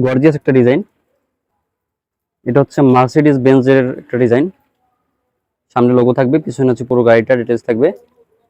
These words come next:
এটা হচ্ছে মার্সিডিজ বেনজের হোয়াইট ফেব্রিক্সের ভিতরে কটন। এইটা, এটাও একটা গর্জিয়াস এবং প্রিমিয়াম কোয়ালিটির ডিজাইন,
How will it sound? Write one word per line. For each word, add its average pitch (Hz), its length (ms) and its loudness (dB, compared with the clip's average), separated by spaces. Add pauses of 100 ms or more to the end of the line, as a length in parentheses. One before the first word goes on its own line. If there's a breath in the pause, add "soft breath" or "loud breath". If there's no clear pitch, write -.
(1300)
এটা 139 200 4
হচ্ছে 143 160 2
মার্সিডিজ 139 420 2
বেনজের 139 360 2
হোয়াইট 127 300 0
ফেব্রিক্সের 135 420 -2
ভিতরে 131 380 0 (680)
কটন। 135 260 -2 (3000)
এইটা, 160 520 6 (1600)
এটাও 156 220 4
একটা 165 160 2
গর্জিয়াস 143 540 4
এবং 139 380 2 (580)
প্রিমিয়াম 147 300 4
কোয়ালিটির 139 360 2
ডিজাইন, 131 340 2